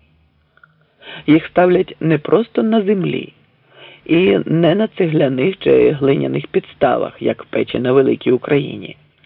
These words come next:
а на міцній дерев'яній підставі з виточеними, іноді дуже вибагливо, ніжками. А самі кахлі часом добірно розмальовані.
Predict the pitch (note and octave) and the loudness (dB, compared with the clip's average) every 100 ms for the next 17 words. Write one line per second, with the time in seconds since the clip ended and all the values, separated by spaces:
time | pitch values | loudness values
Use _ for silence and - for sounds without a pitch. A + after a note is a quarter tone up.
0 | _ - - - - C#3+ D#3 C3 D3 - | _ -20 -20 -12 -4 -2 -2 -4 -6 -6
1 | F3 C4 D#3+ _ _ _ - C#3+ E3 D#3+ | -2 -2 -4 _ _ _ -4 2 4 2
2 | E3 D#3 D3 C3+ B2 - - - D#3+ A3 | 0 -2 -2 -4 -8 -8 -12 -4 -2 0
3 | - - - _ _ - - - - C#3 | -4 -8 -14 _ _ -20 -20 -8 -6 -2
4 | B2+ C#3 G#3+ - - C3 C#3 C#3 - - | 2 2 2 -2 -2 -6 -6 -8 -8 -10
5 | - _ C3+ C3 B2+ A#2 C3 C3 B2+ A#2+ | -16 _ -2 0 2 2 2 2 2 2
6 | C3+ C3+ G3+ G#3+ F#3 F#3+ - - F3+ D#3 | 2 0 0 -2 0 0 -2 -4 -4 -4
7 | C3 - - - - _ _ _ _ _ | -6 -10 -12 -12 -16 _ _ _ _ _
8 | _ _ _ - - - _ C#3+ C#3+ D3 | _ _ _ -20 -20 -20 _ -2 2 2
9 | D#3+ D3 C#4 - D3+ - - _ _ _ | 2 0 -2 0 0 0 -2 _ _ _
10 | _ _ _ D3+ A3+ C#4 A#3+ F3 D3+ B2 | _ _ _ 0 2 0 0 2 2 2
11 | C3 D#3+ G3 A3 - - C#3+ C#3+ E3+ E3 | 2 2 0 -2 -2 0 0 0 -4 -4
12 | - - - - - | -6 -10 -14 -18 -20